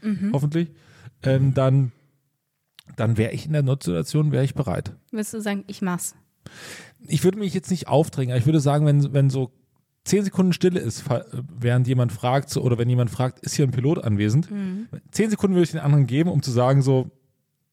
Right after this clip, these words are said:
Speaker 2: „Ist eure Bühne“, wenn ihr
Speaker 1: Ja.
Speaker 2: ein echter Pilot seid. Nach zehn Sekunden würde ich sagen, „Ja, dann ich.“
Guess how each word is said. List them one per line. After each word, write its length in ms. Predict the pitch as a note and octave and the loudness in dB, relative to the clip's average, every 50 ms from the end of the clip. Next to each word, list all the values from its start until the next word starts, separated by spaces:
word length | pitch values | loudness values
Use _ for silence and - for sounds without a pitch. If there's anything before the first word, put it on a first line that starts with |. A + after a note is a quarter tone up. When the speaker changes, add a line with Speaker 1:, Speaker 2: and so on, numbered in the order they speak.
| _ _ _ _ _ _ | _ _ _ _ _ _
Speaker 2:
„Ist 120 | - G2+ - | -16 -12 -4
eure 240 | - C3 A#2 A#2 G2+ | -2 0 0 0 0
Bühne“, 400 | G#2 B2 C3+ D3 D#3+ E3+ E3+ D3+ | 0 0 2 2 2 2 2 0
wenn 160 | B2 A#2+ - | 0 0 2
ihr 60 | - | 2
Speaker 1:
Ja. 100 | - G3 | 0 0
Speaker 2:
ein 40 | F3+ C3+ | 0 -2
echter 160 | A2+ - C3 | -2 0 0
Pilot 300 | A2 A#2 B2 C3 C#3+ - | 0 0 0 -2 -2 -2
seid. 160 | D#3+ E3 - _ _ _ _ _ - - | -4 -6 -6 _ _ _ _ _ -8 -2
Nach 120 | C#3+ D3 - | -2 0 2
zehn 140 | - F3 | 2 0
Sekunden 220 | F3 F3+ F3 F3+ F3 | 2 2 2 2 4
würde 100 | E3 D#3+ | 4 2
ich 40 | C#3 | 2
sagen, 360 | D3+ C#3+ C#3+ D3 D#3 D3+ C#3 - - - _ _ _ _ _ _ _ _ - - | 4 2 4 4 4 2 2 0 -8 -20 _ _ _ _ _ _ _ _ -2 0
„Ja, 80 | F#3+ G#3+ | 0 2
dann 280 | G#3 G#3 G#3 G#3+ G3+ - - - | 2 0 -4 -4 -10 -14 -12 -10
ich.“ 280 | A3 A#3 - - - | -10 -10 -10 -12 -18